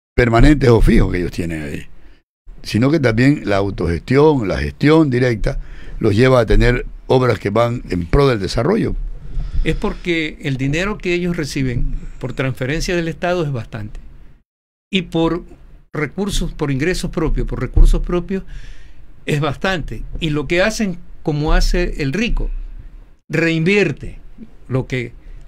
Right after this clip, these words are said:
Speaker 2: recauda, lo reinvierte. Y lo reinvierte y lo cobra.
Speaker 1: Ya. A ver, este, yo voy a, voy a, a tomar un ejemplo. Bueno, dos ejemplos.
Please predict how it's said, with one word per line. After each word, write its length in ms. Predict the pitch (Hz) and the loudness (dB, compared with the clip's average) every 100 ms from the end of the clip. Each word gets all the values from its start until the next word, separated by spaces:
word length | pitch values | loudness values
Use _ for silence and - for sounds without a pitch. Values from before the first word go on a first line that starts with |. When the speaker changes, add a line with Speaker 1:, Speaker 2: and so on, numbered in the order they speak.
| - | -8
Speaker 2:
recauda, 580 | 135 135 247 294 269 233 - - - | -4 2 4 4 0 -4 -8 -12 -10
lo 160 | 156 139 | -4 -2
reinvierte. 680 | 123 117 135 131 104 - - - | -2 -2 -2 -4 -6 -16 -18 -4
Y 120 | 156 | -2
lo 120 | 151 | -2
reinvierte 560 | 131 131 160 247 233 254 | -2 -2 0 0 0 -2
y 60 | |
lo 220 | 220 175 - | 0 -2 0
cobra. 340 | 214 156 107 | 0 0 0
Speaker 1:
Ya. 260 | 107 98 - - - - - - - | 0 0 -2 -10 -10 -12 -14 -14 -2
A 80 | 113 | 0
ver, 220 | 120 104 - | 0 -2 -2
este, 520 | 104 90 117 117 110 | -2 0 0 2 4
yo 140 | 143 | 6
voy 280 | 202 208 190 | 8 8 8
a, 220 | 180 170 170 - 160 | 8 6 2 -4 -2
voy 340 | 151 175 175 | 2 6 8
a, 340 | 165 139 117 | 8 6 4
a 440 | 117 113 113 - - | 2 -2 -4 4 6
tomar 500 | 127 127 151 156 139 135 - - - - 247 - - | 6 6 6 4 2 -4 -12 -14 -16 -16 -16 -12 0
un 180 | 160 | 4
ejemplo. 420 | 160 135 78 - - - - - - 143 - - - | 4 2 -2 -10 -12 -16 -6 2 4 2 -6 -10 -4
Bueno, 260 | 117 135 | 0 2
dos 120 | 185 | 4
ejemplos. 540 | 117 98 80 69 - | 4 2 -4 -8 -12